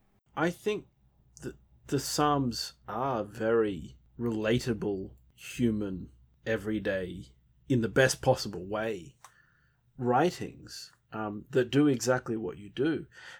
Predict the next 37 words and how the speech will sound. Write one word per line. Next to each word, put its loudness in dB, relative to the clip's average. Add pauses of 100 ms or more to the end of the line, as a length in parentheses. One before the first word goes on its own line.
(120)
But 2
I 6
also 6
very 2
much -2
like -4
the -4
idea -6
of -14
them -12
as, -18 (160)
as -12 (320)
prayers -6 (120)
and -12
even -10
as -16
examples -8
of -20
prayer. -14 (600)
Lachlan, 2
you -2 (200)
mentioned 0 (340)
pondering 8
the 0
question, -4
"Why 0
do 0
we -8 (220)
pray -2 (460)
if -8
God 0
knows -2
everything -8
we're -10
gonna -14
say -12
already?" -12